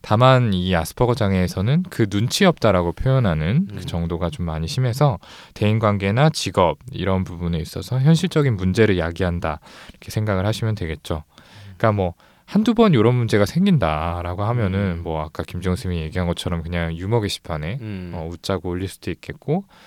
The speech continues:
Speaker 1: "아이고 인간아." 하고 뭐 넘어갈 수도 있겠고 한데,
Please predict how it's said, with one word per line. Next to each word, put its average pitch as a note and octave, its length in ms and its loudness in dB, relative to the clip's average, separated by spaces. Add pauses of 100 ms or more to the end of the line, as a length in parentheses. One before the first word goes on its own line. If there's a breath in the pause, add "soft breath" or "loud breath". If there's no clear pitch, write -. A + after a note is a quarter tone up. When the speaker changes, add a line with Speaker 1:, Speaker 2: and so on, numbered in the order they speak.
(200 soft breath)
Speaker 1:
"아이고 F#2+ 420 -2
인간아." F2 760 -4
하고 C#3 360 -2 (260 soft breath)
뭐 F#2 100 -8
넘어갈 C3+ 280 4
수도 - 200 -6
있겠고 - 420 -8 (480 soft breath)
한데, A2+ 380 0